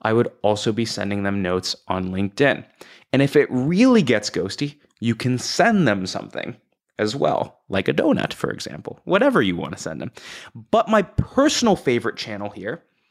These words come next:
and this goes back to preventing yourself from being ghosted, is as you multi-threaded in that deal, as you got your champion on board and you were getting ready for that big exec demo,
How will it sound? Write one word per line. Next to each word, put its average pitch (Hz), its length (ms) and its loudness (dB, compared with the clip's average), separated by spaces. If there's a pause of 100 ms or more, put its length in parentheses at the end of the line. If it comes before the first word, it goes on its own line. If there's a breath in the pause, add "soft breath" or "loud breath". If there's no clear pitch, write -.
(220)
and 156 80 2
this 156 100 0
goes 160 220 4
back - 460 -2
to 170 100 0
preventing 135 420 2
yourself 113 340 0
from 107 140 -8
being 95 220 -8
ghosted, - 400 -10 (640 loud breath)
is 151 420 4 (400 soft breath)
as 196 420 2
you 220 160 6
multi-threaded 160 1040 2 (540)
in 139 240 4
that 123 240 0
deal, 107 400 -2 (340 soft breath)
as 185 320 2
you 208 80 2
got 180 220 2
your 156 100 0
champion 147 420 0
on 123 160 0
board 117 400 2 (400 soft breath)
and 143 120 4
you 143 80 6
were 139 80 6
getting 151 260 4
ready 143 200 4
for 139 140 -2
that 120 220 0
big 123 160 0
exec 113 360 -2
demo, 113 360 -6